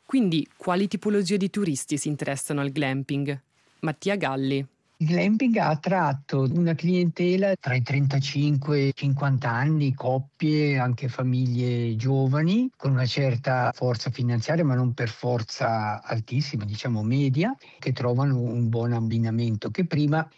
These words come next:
Speaker 2: il campeggio non dava loro questo stimolo, il campeggio puro. Questo è un'offerta più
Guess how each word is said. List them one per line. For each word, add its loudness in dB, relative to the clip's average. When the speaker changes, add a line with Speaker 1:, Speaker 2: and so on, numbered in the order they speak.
Speaker 2:
il 0
campeggio 2
non 4
dava 2
loro 2
questo -2
stimolo, -4
il -6
campeggio 0
puro. -2
Questo 0
è 0
un'offerta 0
più 0